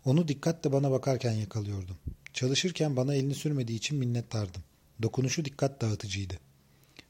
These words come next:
On beş dakika sonra işim bitmişti. Bitti.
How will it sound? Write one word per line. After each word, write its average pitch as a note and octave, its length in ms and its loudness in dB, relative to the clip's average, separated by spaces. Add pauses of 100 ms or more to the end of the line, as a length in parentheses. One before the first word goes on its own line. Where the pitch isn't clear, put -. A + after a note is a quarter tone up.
On E3+ 180 4
beş C#3 160 4
dakika A#2+ 280 -2
sonra A#2+ 260 -2
işim B2+ 240 0
bitmişti. - 460 -8 (560)
Bitti. C#3 340 0